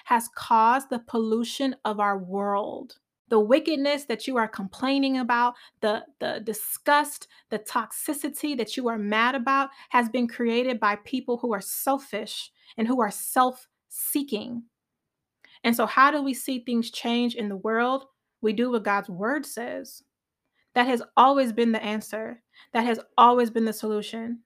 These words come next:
When God finished creation, he was finished. When Jesus died on the cross and said, "It is finished," it was finished.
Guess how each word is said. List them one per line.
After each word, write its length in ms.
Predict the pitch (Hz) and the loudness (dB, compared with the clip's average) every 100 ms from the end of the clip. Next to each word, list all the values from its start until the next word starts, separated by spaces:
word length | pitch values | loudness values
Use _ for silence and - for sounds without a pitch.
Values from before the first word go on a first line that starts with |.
| _ - | _ 0
When 220 | 233 214 | 2 4
God 340 | 247 285 330 320 | 4 4 2 -2
finished 360 | - 262 285 285 | -2 -2 -2 -6
creation, 760 | - 233 233 233 285 294 302 _ _ | -4 -2 -2 -2 -6 -6 -8 _ _
he 140 | - 254 | -6 -4
was 160 | 233 | -4
finished. 580 | - 349 277 262 - - _ _ _ | -4 -6 -6 -10 -16 -20 _ _ _
When 200 | 240 240 | 2 2
Jesus 400 | 208 240 285 302 | 4 0 0 -4
died 380 | - 214 226 240 | -4 0 2 2
on 140 | 240 220 | 0 -4
the 60 | |
cross 440 | 208 - 233 240 - | -4 2 2 2 -4
and 180 | 214 | -8
said, 320 | - 233 226 - | -6 -4 -6 -2
"It 100 | 233 | -2
is 180 | 220 - | -2 -6
finished," 480 | - 254 294 311 - | -4 -2 -2 -6 -6
it 100 | 220 | -4
was 180 | 214 - | -4 -6
finished. 600 | - 349 220 220 - | -6 -4 -4 -8 -14